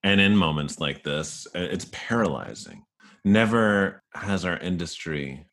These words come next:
been forced into a dead stop like it is now.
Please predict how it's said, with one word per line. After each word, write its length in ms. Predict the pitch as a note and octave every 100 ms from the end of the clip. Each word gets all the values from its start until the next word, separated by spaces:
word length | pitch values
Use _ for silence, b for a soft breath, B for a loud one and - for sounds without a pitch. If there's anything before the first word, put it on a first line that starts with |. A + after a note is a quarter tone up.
| _ -
been 160 | F#2
forced 540 | D2+ - G2 D#2+ - -
into 340 | E2+ D#2 D#2+
a 40 |
dead 360 | C#2+ C2+ D#2+ D2+
stop 560 | - - D2 A#1 - -
like 220 | - -
it 80 | A#1
is 180 | -
now. 300 | C2+ G#1 -